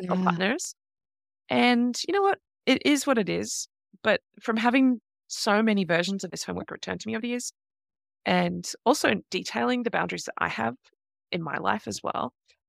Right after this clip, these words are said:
Speaker 1: I now value that information so much. It's super useful to, like, understand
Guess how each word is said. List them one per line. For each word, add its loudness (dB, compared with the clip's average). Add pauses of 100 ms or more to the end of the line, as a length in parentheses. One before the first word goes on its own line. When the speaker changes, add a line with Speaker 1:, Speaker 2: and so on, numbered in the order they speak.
(220)
Speaker 1:
I 2
now 4
value -2
that 2
information -4 (140)
so -2
much. -6
It's -8
super -2
useful -2
to, -4
like, -4 (100)
understand -4